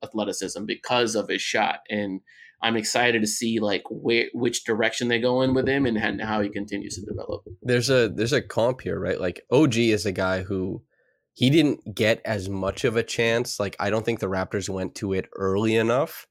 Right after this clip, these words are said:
Speaker 2: but O G was a guy who year over year, the scoring increases i-, at a slower rate than Trae, of course, but year over year, the scoring increases and the true shooting just remains above sixty percent. It's like, you gotta see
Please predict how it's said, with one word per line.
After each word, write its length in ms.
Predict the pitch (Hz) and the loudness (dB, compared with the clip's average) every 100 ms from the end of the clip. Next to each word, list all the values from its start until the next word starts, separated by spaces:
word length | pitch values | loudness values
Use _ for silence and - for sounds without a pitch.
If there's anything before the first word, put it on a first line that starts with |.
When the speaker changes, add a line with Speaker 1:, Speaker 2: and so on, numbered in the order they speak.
| _ _ _ | _ _ _
Speaker 2:
but 120 | 113 | 2
O 140 | 107 127 | 4 4
G 160 | 127 | 4
was 160 | 131 110 | 4 2
a 60 | 107 | 2
guy 200 | 107 107 | 2 2
who 300 | 104 98 - _ _ | 2 0 -6 _ _
year 220 | 113 131 | 4 6
over 140 | 135 120 | 6 4
year, 420 | 113 107 104 104 | 4 4 4 0
the 140 | 95 | -2
scoring 340 | 98 - 107 107 | -4 0 0 0
increases 760 | 101 104 95 - 92 95 - - _ - | 0 -4 -4 -4 -4 -6 -10 -14 _ -4
i-, 100 | 98 - | -2 2
at 160 | 123 | 4
a 60 | 117 | 4
slower 340 | - 117 107 | 2 2 2
rate 240 | 98 95 - | 0 -4 -6
than 140 | 90 | -8
Trae, 260 | - 95 95 | -4 -4 -4
of 140 | 101 | -8
course, 360 | - 92 - - | -4 -4 -6 -4
but 180 | 98 - _ | -4 -4 _
year 260 | - 120 143 | 0 4 6
over 140 | 123 | 4
year, 240 | 110 104 104 | 2 2 0
the 100 | 101 | -4
scoring 360 | - 101 98 | -2 -2 -2
increases 500 | 95 101 95 95 95 | -2 -4 -4 -4 -6
and 180 | - 101 | -4 -4
the 60 | 95 | -2
true 180 | - 117 | 0 0
shooting 380 | 113 101 98 | 2 0 0
just 240 | 92 95 - - | -2 -6 -8 -6
remains 560 | 110 98 95 98 90 - | -2 0 0 -2 -4 -6
above 340 | 101 95 92 | -2 0 -2
sixty 380 | - 101 - 92 | -4 -6 -4 -8
percent. 500 | - 92 - 98 - - - 107 - | -4 -4 -2 -4 -6 -10 -10 -12 -6
It's 160 | 107 - | -2 2
like, 220 | 110 98 - - | 0 -2 -16 0
you 160 | 127 | 4
gotta 220 | 208 208 185 | 6 6 4
see 480 | - 151 110 143 | 2 4 4 0